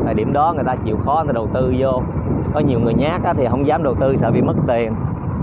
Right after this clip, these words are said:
sợ đưa vô công ty rồi, ờ, sợ bị lừa đảo như Alibaba này nọ thì, ờ, không dám đầu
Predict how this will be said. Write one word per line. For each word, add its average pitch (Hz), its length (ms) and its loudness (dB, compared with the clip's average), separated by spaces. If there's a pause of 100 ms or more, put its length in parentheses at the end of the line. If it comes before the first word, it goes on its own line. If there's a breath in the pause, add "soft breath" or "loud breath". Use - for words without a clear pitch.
sợ 107 220 -2
đưa 135 200 2
vô 135 160 2
công 135 180 0
ty 135 280 2
rồi, 113 300 2
ờ, 110 240 0
sợ 107 320 0
bị 120 120 2
lừa 117 200 2
đảo 117 220 0
như 151 80 0
Alibaba 135 640 0
này 120 80 -2
nọ 110 280 -2
thì, 113 220 0
ờ, 110 120 0 (540)
không 143 180 0
dám 156 160 0
đầu 131 100 2